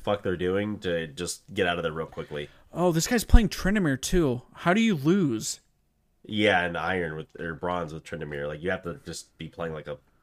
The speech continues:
Speaker 1: bum. Man, I don't know. The game, the game is certainly in a weird spot. It's one of these patches where it's just fucking awful right now, so.
Speaker 2: I, I feel this guy's play-, pain, but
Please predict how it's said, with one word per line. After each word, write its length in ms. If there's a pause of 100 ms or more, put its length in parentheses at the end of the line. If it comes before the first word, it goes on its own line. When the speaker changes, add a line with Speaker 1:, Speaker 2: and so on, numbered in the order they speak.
(680)
Speaker 1:
bum. 280 (2500)
Man, 160
I 40
don't 100
know. 160
The 80
game, 260
the 80
game 200
is 140
certainly 320
in 60
a 80
weird 300
spot. 360
It's 240
one 80
of 60
these 160
patches 400
where 120
it's 160
just 300
fucking 260
awful 360
right 160
now, 220
so. 300 (1080)
Speaker 2:
I, 320
I 40
feel 180
this 120
guy's 220
play-, 260
pain, 600
but 380